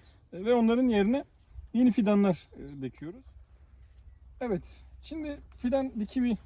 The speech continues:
nasıl olur onu göstereceğim ben size. Yerimiz bu şekildeydi.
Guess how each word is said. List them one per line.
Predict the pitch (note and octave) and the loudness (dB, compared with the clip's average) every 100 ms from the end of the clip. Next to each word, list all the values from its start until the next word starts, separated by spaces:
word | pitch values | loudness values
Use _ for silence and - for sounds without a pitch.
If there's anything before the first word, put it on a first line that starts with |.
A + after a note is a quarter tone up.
| - | -8
nasıl | F#3+ - E3 | -8 -6 -10
olur | D#3+ E3+ B3+ - | -8 -6 -6 -6
onu | G#3+ A3 - _ | -2 -2 -6 _
göstereceğim | D3 C#3+ - D3 C3+ C3 C3+ C3+ | -12 -12 -8 -8 -6 -4 -4 -4
ben | C3 | -6
size. | - D3 G#3 D#4 - - - - - - A3 | -8 -8 -6 -8 -14 -20 -20 -20 -20 -12 -4
Yerimiz | B3 C4+ C4+ B3 - | -2 2 0 0 -2
bu | B3+ | -2
şekildeydi. | - G3+ F#3 D#3 C#3+ F#3+ | -2 0 2 4 2 0